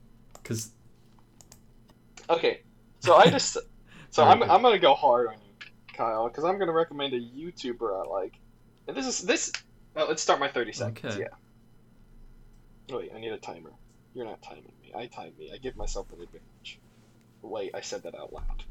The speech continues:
Speaker 2: Okay.
Speaker 1: <laughs>
Speaker 2: Thirty seconds.
Speaker 1: Yes, you did.
Speaker 2: And go. Okay, so t-, I decided to recommend a YouTuber, someone who, whose stuff I really enjoy, I really find funny, Scott the Woz on YouTube. He's just the nerdiest looking kid in the world, and he makes these fun little videos. It just,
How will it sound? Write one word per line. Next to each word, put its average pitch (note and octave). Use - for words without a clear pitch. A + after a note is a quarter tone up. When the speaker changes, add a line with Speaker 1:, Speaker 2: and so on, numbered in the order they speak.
Speaker 2:
Okay. F#3
Speaker 1:
<laughs> -
Speaker 2:
Thirty C3+
seconds. D#3+
Speaker 1:
Yes, A#2
you A#2+
did. G#2+
Speaker 2:
And B2
go. A#2+
Okay, F#3
so F3+
t-, -
I G#3+
decided A#3+
to G3+
recommend F3
a C3
YouTuber, C#3
someone B3+
who, G3
whose G#3
stuff B3+
I G#3+
really G#3
enjoy, F#3+
I F3+
really F3
find D#3+
funny, F3
Scott F3
the E3+
Woz D#3+
on C#3+
YouTube. E3+
He's F3+
just F#3
the E3+
nerdiest F3+
looking F3
kid D#3+
in D3
the D3
world, D#3
and C#3+
he D#3+
makes E3
these D#3
fun E3
little D#3
videos. C#3+
It D3
just, -